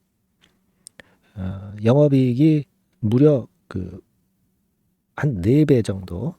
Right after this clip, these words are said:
네, 네 배 이상, 네, 그 정도로 이제 급신장한 그런 모습입니다. 자, 그러한 모습으로 전개가 되고 있는데 이것도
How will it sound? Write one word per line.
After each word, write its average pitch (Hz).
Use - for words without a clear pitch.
네, 101
네 131
배 147
이상, 107
네, 90
그 -
정도로 117
이제 110
급신장한 113
그런 110
모습입니다. 95
자, 123
그러한 165
모습으로 131
전개가 123
되고 110
있는데 107
이것도 117